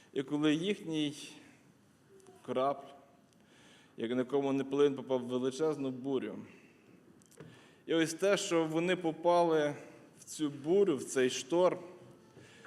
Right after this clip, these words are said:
по причині тій, що вони до певної міри не послухалися наставлення апостола Павла.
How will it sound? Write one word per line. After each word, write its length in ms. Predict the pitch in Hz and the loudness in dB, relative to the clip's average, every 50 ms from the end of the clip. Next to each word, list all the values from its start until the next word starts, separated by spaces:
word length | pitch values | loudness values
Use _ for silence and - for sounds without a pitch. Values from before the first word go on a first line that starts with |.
| - - - - - - - - - - - - | -16 -14 -12 -12 -14 -14 -16 -20 -20 -20 -10 -2
по 80 | - 175 | -2 0
причині 460 | 175 202 202 - - 240 240 226 220 | 4 2 2 4 4 2 4 4 4
тій, 220 | 214 226 240 247 233 | 2 2 0 0 0
що 140 | 240 220 | 0 2
вони 180 | 208 208 220 233 | 2 4 6 4
до 180 | 220 202 214 214 | 6 6 4 6
певної 360 | 220 247 240 233 233 226 226 | 6 6 6 6 6 6 4
міри 220 | 233 254 247 233 | 4 4 4 4
не 120 | 220 220 214 | 4 4 2
послухалися 680 | 220 226 214 - 262 277 262 262 254 247 233 247 247 | 2 0 -6 -4 -2 -2 -2 0 -2 -2 0 0 0
наставлення 720 | 240 247 233 240 - - 277 285 269 226 190 151 147 139 | 0 0 -2 -2 0 2 2 4 6 6 6 6 6 4
апостола 520 | 135 135 135 135 127 127 - 123 117 113 110 | 4 4 2 0 0 0 -2 -2 -2 -2 -2
Павла. 380 | 113 117 110 107 107 104 101 | -2 -4 -4 -4 -4 -6 -6